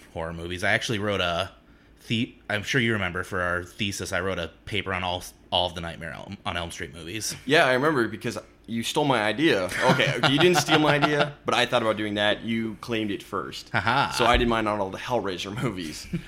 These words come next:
Speaker 2: I'm sure you had much more fun.
Speaker 1: <laughs> I definitely did.
Speaker 2: <laughs> Oh, yeah, we took a horror movie class in college, and it was the best class ever.
Speaker 1: The actual best.
Speaker 2: Yes.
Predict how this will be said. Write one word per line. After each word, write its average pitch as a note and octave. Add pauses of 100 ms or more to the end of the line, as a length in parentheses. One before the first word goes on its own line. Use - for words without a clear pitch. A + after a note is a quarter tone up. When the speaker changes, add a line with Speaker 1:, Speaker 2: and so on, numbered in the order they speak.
(180)
Speaker 2:
I'm A2+
sure C3
you A#2+
had A2
much G#2+
more G#2
fun. F2 (180)
Speaker 1:
<laughs> -
I D3+
definitely D3
did. G#2
Speaker 2:
<laughs> E3+ (1200)
Oh, A2+ (120)
yeah, F#2+
we A2+
took C3+
a A2
horror A2
movie F#2
class -
in F#2
college, F2
and F#2+
it F2
was F2+
the F2+
best -
class -
ever. -
Speaker 1:
The A2+
actual A2
best. -
Speaker 2:
Yes. -